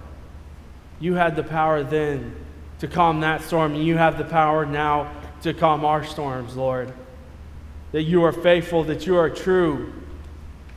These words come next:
that you are amazing through it all. And that we need to keep our eyes on you, Lord. Our eyes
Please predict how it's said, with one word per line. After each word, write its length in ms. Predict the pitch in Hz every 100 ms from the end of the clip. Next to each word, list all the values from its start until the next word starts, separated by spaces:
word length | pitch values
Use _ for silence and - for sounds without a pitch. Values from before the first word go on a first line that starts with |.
| - - - - -
that 180 | 143 143
you 120 | 170
are 120 | 156
amazing 640 | 143 151 156 147 143 131 -
through 180 | 156 151
it 100 | 147
all. 320 | 139 123 113 - - - - - - - - - - - - - - - - - - - -
And 100 | 139
that 160 | 147 139
we 220 | 151 151
need 180 | 151 143
to 60 |
keep 300 | 139 170 156
our 180 | 160 156
eyes 320 | 151 156 147
on 480 | 143 135 135 131 127
you, 200 | 131 151
Lord. 360 | 127 127 120 117 - - - - -
Our 180 | 156 160
eyes 540 | 165 170 165 160 135